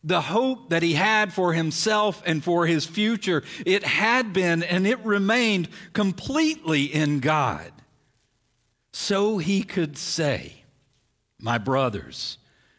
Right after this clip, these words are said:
don't fear. My brothers, don't fear. Not only will I not make you my slaves or enact some kind of terrible revenge on you, I will take care of you and I will provide for all of your little ones."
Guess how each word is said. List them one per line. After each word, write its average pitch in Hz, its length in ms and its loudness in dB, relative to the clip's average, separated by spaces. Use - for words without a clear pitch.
don't 131 300 -2
fear. 135 520 -2
My 127 120 0
brothers, 147 460 0
don't 151 240 0
fear. 160 280 2
Not 165 340 0
only 175 480 2
will 139 160 0
I 143 100 2
not 175 360 0
make 180 300 0
you 175 100 2
my 139 220 2
slaves 185 640 0
or 147 240 2
enact 180 500 2
some 196 380 -2
kind 196 400 0
of 151 160 -6
terrible 190 520 0
revenge 160 680 0
on 147 240 2
you, 143 220 2
I 202 280 2
will 240 200 2
take 190 300 -2
care 202 300 2
of 180 120 0
you 220 340 2
and 185 100 0
I 202 180 2
will 226 220 0
provide 196 600 2
for 170 220 0
all 185 320 0
of 180 120 -2
your 180 160 2
little 131 320 0
ones." 82 580 -14